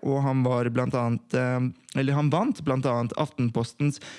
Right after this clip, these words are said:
kronikkonkurranse i to tusen og åtte for kronikken Den sekulære ekstremismen.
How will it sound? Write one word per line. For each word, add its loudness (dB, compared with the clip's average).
kronikkonkurranse 0
i 0
to 0
tusen -2
og 0
åtte 0
for 0
kronikken 0
Den 0
sekulære 0
ekstremismen. 0